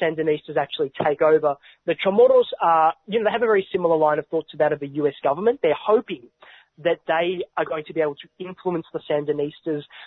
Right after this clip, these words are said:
and essentially control this movement once it actually takes state power and stops being a guerrilla movement.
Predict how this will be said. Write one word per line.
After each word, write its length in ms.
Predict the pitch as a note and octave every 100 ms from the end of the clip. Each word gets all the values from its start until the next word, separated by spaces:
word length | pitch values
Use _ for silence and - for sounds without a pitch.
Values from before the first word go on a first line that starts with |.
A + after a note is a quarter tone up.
| _ -
and 320 | D3+ C#3+ D#3
essentially 400 | G3+ F#3+ F#3 F3
control 720 | D#3 D3 - - F3 F#3 F#3+ E3+ _ _ _
this 240 | C#3+ E3 - - D#3+
movement 600 | D3 F3+ G#3 E3 D#3 G3+
once 200 | D#3 D#3
it 60 | E3
actually 360 | D3 - D3 -
takes 160 | D3+ C#3+ -
state 200 | C#3 - -
power 300 | C#3+ C#3+ C3+
and 100 | C3
stops 320 | - C#3 C#3 D#3+
being 380 | D#3 D3+ C#3 - - _ _ -
a 80 | D#3+
guerrilla 420 | D3+ C3+ F3 F3
movement. 440 | C#3+ B2+ D3+ F#3